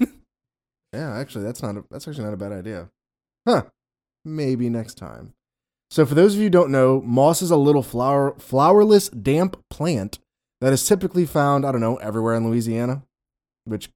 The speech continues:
Speaker 2: you know, we're below sea level, so it makes sense.
Speaker 1: We have Spanish moss, which I don't actually think is an, a real moss, true to form.
Speaker 2: I don't think so either. I don't know that, Greg, Spanish moss, real moss or faux moss?
Speaker 1: Or Randy Moss.
Speaker 2: Or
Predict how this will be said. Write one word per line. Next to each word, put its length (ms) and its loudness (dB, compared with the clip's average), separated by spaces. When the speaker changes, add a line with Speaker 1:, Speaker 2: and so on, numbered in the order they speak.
Speaker 2:
you 80 -8
know, 80 -6
we're 120 -6
below 280 -8
sea 180 -10
level, 240 -12
so 140 -14
it 60 -14
makes 180 -14
sense. 140 -12
Speaker 1:
We 140 4
have 100 4
Spanish 420 -2
moss, 260 -6
which 140 -6
I 80 0
don't 240 -2
actually 260 -6
think 240 -4
is 200 -2
an, 240 -8
a 80 0
real 560 2
moss, 500 -4
true 140 -6
to 80 -6
form. 440 -6
Speaker 2:
I 120 -4
don't 200 -4
think 200 -6
so 160 -6
either. 280 -6
I 120 0
don't 160 4
know 140 2
that, 220 -2
Greg, 320 0
Spanish 360 -2
moss, 360 -4
real 200 2
moss 460 0
or 100 -6
faux 280 -6
moss? 420 -16
Speaker 1:
Or 80 -4
Randy 300 0
Moss. 340 -6
Speaker 2:
Or 280 -10